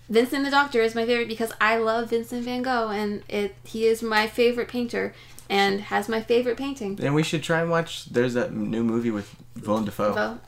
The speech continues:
Speaker 1: I
Speaker 2: Yeah.
Speaker 1: wanna see that one, and I really wanna see the animated one that's done in his style, even if I think I'll get motion sickness.
Speaker 2: Loving Vincent?
Speaker 1: Yes.
Speaker 2: Yeah. It's on Hulu.
Speaker 1: Yeah. I'm gonna
Speaker 2: All
Speaker 1: skip.
Speaker 2: right.
Speaker 1: All right.
Speaker 2: So,
Speaker 1: Last one?
Speaker 2: um, yes. So,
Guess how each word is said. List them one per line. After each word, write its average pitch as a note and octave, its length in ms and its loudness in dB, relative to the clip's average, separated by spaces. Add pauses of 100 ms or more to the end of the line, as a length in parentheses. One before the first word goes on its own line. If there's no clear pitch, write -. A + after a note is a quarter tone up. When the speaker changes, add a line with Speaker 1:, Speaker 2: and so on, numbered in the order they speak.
Speaker 1:
I A3 60 4
Speaker 2:
Yeah. A3+ 60 8
Speaker 1:
wanna B3+ 180 6
see D#4 140 -2
that C#4 160 2
one, C4+ 120 -2
and A#3 140 -2
I - 40 -2
really A3+ 180 2
wanna A#3 220 0
see A#3+ 180 -4
the G#3 140 -2
animated F#3+ 380 -4
one - 140 -12
that's - 180 -14
done - 140 -12
in - 120 -14
his A3+ 140 -10
style, G3+ 300 -2
even G#3+ 220 0
if G#3 100 -2
I G3 60 2
think G3 240 -2
I'll G3 120 2
get - 220 -4
motion - 260 -10
sickness. - 440 -14 (140)
Speaker 2:
Loving G#2 280 -2
Vincent? G2+ 380 -2 (100)
Speaker 1:
Yes. - 240 -12
Speaker 2:
Yeah. - 180 -10 (160)
It's - 120 -6
on D#3 100 0
Hulu. G3 320 0 (300)
Speaker 1:
Yeah. C#4+ 120 -4
I'm A4+ 460 -4 (180)
gonna A3+ 180 -6
Speaker 2:
All A2+ 60 0
Speaker 1:
skip. - 20 4
Speaker 2:
right. C#3+ 220 2 (280)
Speaker 1:
All A3 60 2
right. F3 80 0
Speaker 2:
So, G#2 360 0 (200)
Speaker 1:
Last G3+ 180 0
one? G#2+ 200 2
Speaker 2:
um, - 220 -6 (300)
yes. - 520 -6 (560)
So, G2 800 -2